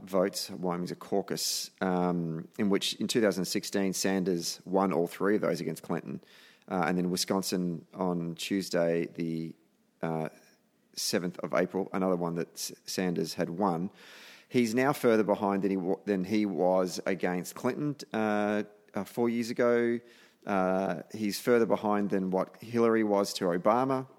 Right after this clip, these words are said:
uh, in two thousand and eight, but he hasn't really given any, any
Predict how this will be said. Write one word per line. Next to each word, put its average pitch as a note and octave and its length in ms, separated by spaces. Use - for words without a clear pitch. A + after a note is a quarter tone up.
uh, G2 320
in G2 80
two G#2+ 180
thousand G2 300
and G#2+ 160
eight, - 220
but G#2 120
he G2+ 100
hasn't B2 280
really A2 160
given G2+ 240
any, G2+ 300
any G#2+ 260